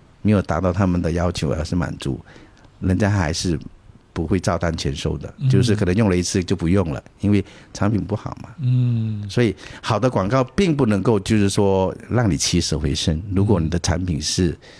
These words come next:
Speaker 1: 劣质的，还是没有达到一定的标准。
Speaker 2: 你会直接把这些话说给客户听吗？
Speaker 1: 我们就，我觉得客户跟我们之间都有共识的，
Speaker 2: OK。
Speaker 1: 我们也会把它放成，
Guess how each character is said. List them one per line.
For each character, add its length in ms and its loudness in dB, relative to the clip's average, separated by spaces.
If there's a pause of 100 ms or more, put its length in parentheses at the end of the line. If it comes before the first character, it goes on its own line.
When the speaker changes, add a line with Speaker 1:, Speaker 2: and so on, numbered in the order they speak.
(260)
Speaker 1:
劣 360 2
质 320 -2
的， 220 -8
还 220 -4
是 400 0 (280)
没 120 -2
有 100 2
达 220 -6
到 100 -2
一 80 -4
定 160 -4
的 80 -6
标 160 -10 (100)
准。 160 -12
Speaker 2:
你 120 4
会 120 2
直 140 -2
接 280 4
把 180 -2
这 120 0
些 100 4
话 320 0
说 180 -2
给 200 0
客 140 -2
户 120 0
听 180 0
吗？ 160 0
Speaker 1:
我 160 2
们 260 4
就， 180 0
我 160 2
觉 180 2
得 180 4
客 260 0
户 140 4
跟 120 2
我 100 0
们 120 0
之 140 0
间 180 4
都 100 2
有 140 2
共 240 -2
识 300 -4
的， 220 0
Speaker 2:
OK。 140 -2
Speaker 1:
我 60 4
们 160 4
也 140 4
会 160 2
把 140 -2
它 120 0
放 260 0
成， 540 0